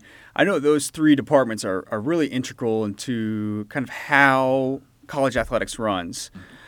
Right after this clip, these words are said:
Um, and I do know that they work quite a bit together in, in a collaborative sense. Uh, can, can you expand a little bit more on the collaborative process between the three departments?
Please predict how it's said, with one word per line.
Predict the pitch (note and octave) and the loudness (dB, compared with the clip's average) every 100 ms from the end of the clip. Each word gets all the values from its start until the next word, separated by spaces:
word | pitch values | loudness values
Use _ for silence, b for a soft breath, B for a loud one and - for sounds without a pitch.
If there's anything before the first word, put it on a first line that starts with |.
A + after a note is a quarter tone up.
| B | B
Um, | B2 A#2+ A#2+ - | -4 -2 -2 0
and | B2 | 2
I | |
do | C#3 E3+ | 2 0
know | E3 | 0
that | E3 | 0
they | C3 A#2+ | 0 0
work | A#2+ D3+ | 0 0
quite | - - C3+ | -2 0 2
a | C3+ | 2
bit | A2 C3 A#2 _ _ | 0 -2 -2 _ _
together | - A#2 D3 B2 D2 | -8 0 0 0 -4
in, | G#2+ A2+ | -6 -8
in | A#2 A#2 | -8 -8
a | |
collaborative | - B2+ B2 A2+ | -2 2 2 0
sense. | - A2+ F#2+ - A2+ | -4 -4 -4 -6 -6
Uh, | G2+ | -6
can, | G#2 C#3 C3+ - | -4 -2 -2 -4
can | - | -2
you | D3 | 0
expand | C#3+ - D#3 E3 | 0 0 0 0
a | D#3 | 0
little | D#3 | -2
bit | D#3+ | -2
more | D3 C#3 D#3 | 0 2 2
on | D#3 B2 | 2 0
the | A2 | -2
collaborative | C3 A#2+ B2+ A2+ | 2 4 2 0
process | B2 B2+ - C#3 | 2 2 0 -10
between | - - C#3 | -12 -4 -2
the | C3+ | -2
three | D#3 | -6
departments? | D3+ D3+ D3+ D#3+ F#3+ - | -8 -4 -4 -4 -8 -12